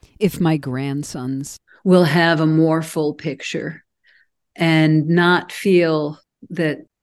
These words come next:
death is necessarily a bad thing.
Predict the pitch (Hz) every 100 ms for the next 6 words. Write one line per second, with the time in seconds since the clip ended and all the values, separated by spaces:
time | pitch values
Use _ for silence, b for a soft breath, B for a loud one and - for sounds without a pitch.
0 | - - 170 170 - - 160 147 - -
1 | _ 170 151 - 156 151 143 143 147 139
2 | 135 135 131 127 - 123